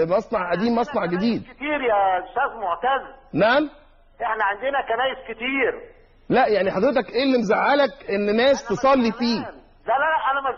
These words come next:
Speaker 2: زعلان حضرتك.
Speaker 1: أمال؟
Speaker 2: أنا مش زعلان، لكن بقول فجأة ابتز الناس تصلي فيه.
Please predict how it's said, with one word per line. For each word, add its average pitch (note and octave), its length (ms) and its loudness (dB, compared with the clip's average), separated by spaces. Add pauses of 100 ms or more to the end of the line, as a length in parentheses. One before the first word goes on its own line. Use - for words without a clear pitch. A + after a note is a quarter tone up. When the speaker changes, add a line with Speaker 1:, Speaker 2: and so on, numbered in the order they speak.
Speaker 2:
زعلان B3+ 360 2 (100)
حضرتك. B3+ 420 -4 (200)
Speaker 1:
أمال؟ G3+ 360 4 (760)
Speaker 2:
أنا A#3 120 0
مش B3+ 220 -2
زعلان، B3 600 0 (120)
لكن G#3+ 300 -4
بقول C4+ 300 0
فجأة D4 580 0 (720)
ابتز A#3 400 -2
الناس C4+ 340 -2
تصلي C4+ 400 -4
فيه. B3+ 600 -8